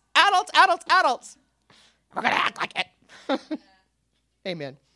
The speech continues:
We're gonna figure out what that means. And he says,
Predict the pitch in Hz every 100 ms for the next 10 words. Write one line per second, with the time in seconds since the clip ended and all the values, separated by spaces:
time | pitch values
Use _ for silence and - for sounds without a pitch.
0 | _ _ _ - 175 185 175 202 190 175
1 | 160 165 147 147 147 135 139 - _ _
2 | _ _ _ _ _ _ _ _ _ _
3 | _ _ _ _ _ _ _ _ _ _
4 | _ _ _ _ _ _ _ _ _ -
5 | 175 160 - 156 147 -